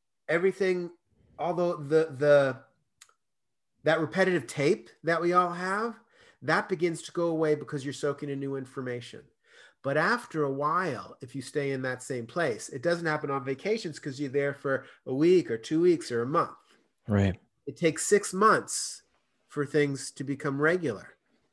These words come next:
Speaker 1: So after six months in Denmark, things became regular. The voices started back up. After six months in Spain, the, the things became regular. The voices started back up.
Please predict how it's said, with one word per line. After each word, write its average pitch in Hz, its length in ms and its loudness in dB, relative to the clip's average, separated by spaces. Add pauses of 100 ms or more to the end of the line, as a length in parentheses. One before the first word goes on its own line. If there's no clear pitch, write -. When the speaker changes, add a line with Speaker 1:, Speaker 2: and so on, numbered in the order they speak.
(680)
Speaker 1:
So - 160 2
after 156 200 4
six - 280 -4
months 214 380 2
in 160 100 -2
Denmark, 135 460 0
things 147 260 -4
became 135 380 -6
regular. 151 500 -2
The 120 120 -6
voices 147 400 -4
started 107 380 -10
back - 280 -16
up. - 160 -20 (760)
After 151 260 2
six 160 280 -2
months 202 340 2
in 147 100 -2
Spain, 135 560 -4 (400)
the, 151 280 4
the 139 180 0
things 147 280 -2
became 147 360 -4
regular. 160 420 0
The 123 120 -8
voices 156 380 -6
started 113 320 -6
back 104 260 -12
up. - 180 -16